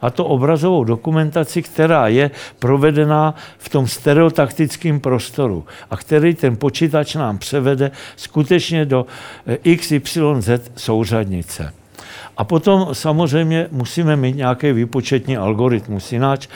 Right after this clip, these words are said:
když bychom neměli ten výpočetní algoritmus, nikam dál bychom se nedostali.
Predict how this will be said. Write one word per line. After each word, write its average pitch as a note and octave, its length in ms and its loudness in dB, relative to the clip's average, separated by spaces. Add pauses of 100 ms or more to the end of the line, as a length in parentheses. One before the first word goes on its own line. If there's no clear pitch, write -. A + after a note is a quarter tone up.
(300)
když - 220 -4
bychom C#3 440 0
neměli C3 360 2
ten C3 180 -2
výpočetní B2 600 -2
algoritmus, A#2+ 680 0 (380)
nikam B2+ 380 0
dál A2+ 220 2
bychom G#2+ 340 -4
se G2+ 180 -6
nedostali. F#2 720 -2